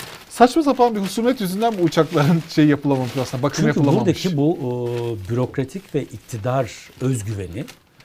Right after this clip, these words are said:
Speaker 2: her şeyi doğru yaptığınızı düşündürtüyor size. Bir de çevrenizdeki herkes "Tamam efendim, hay hay efendim, ne isterseniz yapalım efendim." Öyle değil, ülke öyle, yani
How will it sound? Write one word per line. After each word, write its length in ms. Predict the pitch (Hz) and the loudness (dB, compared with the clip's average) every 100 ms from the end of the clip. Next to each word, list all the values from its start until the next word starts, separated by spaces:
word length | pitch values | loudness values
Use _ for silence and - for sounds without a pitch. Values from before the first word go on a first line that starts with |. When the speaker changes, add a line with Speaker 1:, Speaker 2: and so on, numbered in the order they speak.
| _ _ | _ _
Speaker 2:
her 200 | - 220 | 0 0
şeyi 280 | 220 185 151 | 2 -2 0
doğru 200 | 131 139 | 2 0
yaptığınızı 580 | 180 170 - 185 180 175 | -2 -4 -8 -8 -6 -6
düşündürtüyor 640 | - 185 170 170 - 185 | -6 -4 -4 -6 -8 -8
size. 340 | 170 165 170 233 - - - | -6 -6 -4 -8 -14 -20 -8
Bir 120 | 156 220 | -4 0
de 240 | 196 110 - | 0 0 -2
çevrenizdeki 640 | 143 151 208 214 190 170 | 2 2 2 -4 -4 -2
herkes 280 | 196 165 185 - | -4 -4 -6 -4
"Tamam 260 | 175 190 | -2 0
efendim, 400 | 131 107 107 151 143 | -2 -4 -6 -6 -2
hay 180 | 156 156 | 0 2
hay 160 | 165 | 0
efendim, 460 | 127 - 101 120 165 - - _ | -4 -6 -8 -8 -8 -14 -20 _
ne 120 | 147 196 | 2 2
isterseniz 560 | - 165 156 160 151 | 2 -2 0 0 0
yapalım 340 | 143 147 160 147 | 0 0 0 0
efendim." 380 | 95 107 160 233 - - - - | -4 -4 -6 -8 -14 -20 -10 2
Öyle 260 | 143 262 156 | 4 4 2
değil, 140 | 208 | 0
ülke 280 | 156 135 247 | -2 -2 2
öyle, 180 | 170 175 | 2 2
yani 280 | 127 139 | 2 0